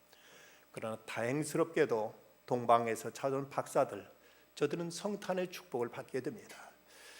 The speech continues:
이들은 가르쳐준 대로 베들레헴에 찾아가서 아기 예수님께 황금과 유향과 모략을 드려서 예수님께 경배드립니다.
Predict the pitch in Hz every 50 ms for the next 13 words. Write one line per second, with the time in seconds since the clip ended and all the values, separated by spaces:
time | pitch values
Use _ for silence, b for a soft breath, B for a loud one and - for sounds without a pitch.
0 | B B B B B B B _ - 214 226 240 214 208 190 190 196 - - 156
1 | 170 165 - 196 202 233 226 226 208 202 175 160 165 160 165 - 151 151 151 160
2 | 165 170 180 170 - - 196 185 208 - 170 135 - - 127 120 110 - - -
3 | _ _ _ - 113 107 104 117 113 120 131 131 - 180 170 165 170 180 180 175
4 | - - 196 214 208 196 180 185 180 180 175 185 170 156 151 147 143 147 143 143
5 | 139 135 123 127 131 151 165 175 202 185 175 160 139 123 117 - - 143 147 147
6 | - 139 117 - - 135 131 120 - - 131 113 101 - 120 120 - 139 113 -
7 | - - - -